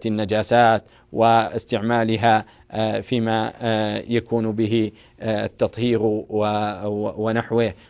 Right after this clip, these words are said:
وأيضًا، آه، استعمالها شرباً وأكلاً وغير ذلك؟ فهذه مسألة يعني، آه، هي كت-، كمسمى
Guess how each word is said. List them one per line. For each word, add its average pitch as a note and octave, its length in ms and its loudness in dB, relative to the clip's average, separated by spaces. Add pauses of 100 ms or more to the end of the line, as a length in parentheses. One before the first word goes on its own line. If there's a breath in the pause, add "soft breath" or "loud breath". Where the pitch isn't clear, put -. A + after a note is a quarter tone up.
(120 soft breath)
وأيضًا، A2+ 800 -2 (100)
آه، A2 140 -4
استعمالها A2 720 -4
شرباً A2 540 -4
وأكلاً G#2+ 560 -4 (320 soft breath)
وغير A2 520 0
ذلك؟ A#2 360 0 (1600 loud breath)
فهذه D3+ 880 4
مسألة C3 480 2 (280 soft breath)
يعني، C#3+ 420 0
آه، C3 840 -2
هي D#3+ 520 2
كت-، C#3 580 2
كمسمى C#3+ 840 0